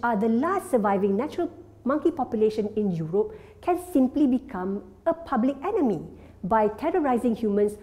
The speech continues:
who share the city space with them. This monkey business was so serious that no special consideration was even given to their special biodiversity status. Reportedly,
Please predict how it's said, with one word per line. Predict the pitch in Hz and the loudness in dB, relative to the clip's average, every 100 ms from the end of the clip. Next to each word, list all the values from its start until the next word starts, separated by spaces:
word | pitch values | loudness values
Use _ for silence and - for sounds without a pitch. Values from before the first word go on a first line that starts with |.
| - | -4
who | 269 | -2
share | 262 - 226 220 | 0 0 2 2
the | 196 | 0
city | - - 277 | -4 -4 -4
space | - 226 214 - | -2 -2 -2 -6
with | 294 - | -8 -6
them. | 123 78 - - - - - - - - | -10 -10 -18 -20 -20 -20 -20 -20 -20 -6
This | 247 - | -4 0
monkey | 269 359 370 | 2 4 6
business | 277 254 - 240 240 | 6 4 2 2 2
was | 190 - | -8 -6
so | - 392 | -2 0
serious | 415 294 269 180 185 - - - | 0 0 2 0 -2 -10 -10 -2
that | 226 | 0
no | 233 330 381 | 2 2 0
special | - 269 262 262 | -2 -4 -2 -2
consideration | 233 - 302 269 208 226 220 - - | -4 -4 0 4 4 2 -4 -6 -8
was | 302 - | -6 -2
even | 311 302 320 294 | 0 0 0 4
given | 370 349 233 185 | 4 6 4 2
to | - 196 | -2 -2
their | 202 190 | -2 -2
special | - 269 330 330 | -6 -4 -2 0
biodiversity | 233 190 202 196 202 269 294 269 | 0 0 0 0 -2 -4 -4 -4
status. | 262 196 190 165 - - - - - | -2 -2 -2 -4 -12 -18 -20 -14 -2
Reportedly, | 226 - 370 359 359 247 254 | -2 0 0 0 0 0 0